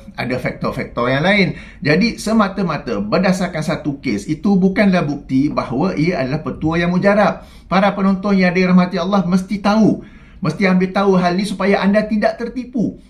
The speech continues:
semata-mata kerana satu, dua kes, empat, lima kes. Terus ia adalah petua yang mujarab. Tidak, tidak sedemikian, ya.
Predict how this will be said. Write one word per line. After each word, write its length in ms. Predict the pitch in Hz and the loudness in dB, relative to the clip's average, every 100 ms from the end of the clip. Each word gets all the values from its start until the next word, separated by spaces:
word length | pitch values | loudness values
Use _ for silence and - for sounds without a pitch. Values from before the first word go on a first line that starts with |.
| - | -12
semata-mata 720 | - 233 208 208 196 185 185 | -2 0 0 0 0 0 -2
kerana 320 | 180 170 170 | -4 -2 -2
satu, 320 | 175 - 160 | 0 0 0
dua 320 | 135 139 - 151 | 0 0 0 -2
kes, 400 | 104 - - - | -2 -4 -6 2
empat, 320 | 185 196 - 180 | 4 4 0 0
lima 240 | 170 165 | 0 0
kes. 320 | 175 - - | -2 -2 -4
Terus 400 | - 262 233 - 156 | -2 0 0 -2 -6
ia 160 | 165 139 | -4 -4
adalah 240 | 135 131 | -4 -6
petua 400 | 131 - 139 131 | -8 -6 -2 -2
yang 80 | 123 | 0
mujarab. 560 | 131 123 120 98 - - - | 0 0 0 -2 -6 -20 -8
Tidak, 480 | 220 240 214 - 220 | -2 2 2 0 -4
tidak 240 | 226 170 | -4 -2
sedemikian, 560 | 180 165 156 131 107 131 | -4 -6 -6 -4 -4 -2
ya. 160 | 269 | -4